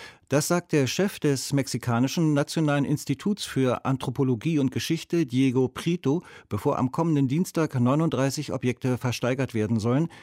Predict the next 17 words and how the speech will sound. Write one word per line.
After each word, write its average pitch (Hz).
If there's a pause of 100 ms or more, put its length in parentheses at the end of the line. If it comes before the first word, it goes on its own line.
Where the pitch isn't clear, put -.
(220)
die 113
die 113
mexikanische 139
Regierung 143
als -
Kulturerbe 127
betrachtet. - (400)
Sie 113
seien 113
unveräußerlich 170
und 156
illegal 147
aus 127
dem 127
Land 156
gebracht 110
worden. 78